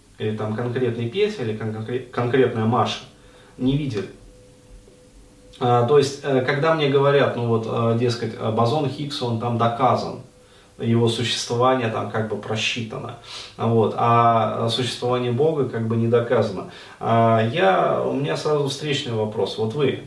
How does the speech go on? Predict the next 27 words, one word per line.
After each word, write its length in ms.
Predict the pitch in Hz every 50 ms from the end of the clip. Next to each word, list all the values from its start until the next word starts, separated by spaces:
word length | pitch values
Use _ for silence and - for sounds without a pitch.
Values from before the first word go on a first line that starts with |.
| - -
как 200 | 107 107 104 101
бы, 420 | 104 101 101 101 98 95 - -
которые 360 | - 107 107 110 107 107 104 110
верят 380 | 113 131 143 135 123 104 - 104
вот, 220 | 104 98 - -
э, 40 | -
в 420 | 104 107 104 104 104 107 107 113
эту 180 | 117 117 - 104
техническую 680 | - - 113 - 117 117 117 110 - - - 107 98
как 160 | - - 98 95
бы 220 | - 101 95 95
революцию, 680 | 101 104 101 104 104 123 143 156 143 139 - - 113
там, 160 | 110 107 107
технический 520 | 107 - - - 120 117 113 - - - 107
прогресс 520 | 107 101 98 98 113 120 139 123 117 -
там, 140 | - 104 101
и 60 | 101
прочее, 420 | 95 - 120 117 110 - - 113 110
прочее, 480 | 110 107 104 95 - - 85 76 - - - - - - - -
а 540 | - 117 117 117 104 107 107 107 - - 110
вы 240 | 113 120 139 143 135
конкретно 540 | - 120 117 117 131 127 123 110 104 104
вот 200 | 101 98 98 -
сами 320 | - - 127 117 110 107 104
видели 420 | 113 165 185 180 165 131 113 107
эти 140 | 104 - 98
доказательства? 760 | 92 95 90 - 98 98 101 98 92 - - - - - -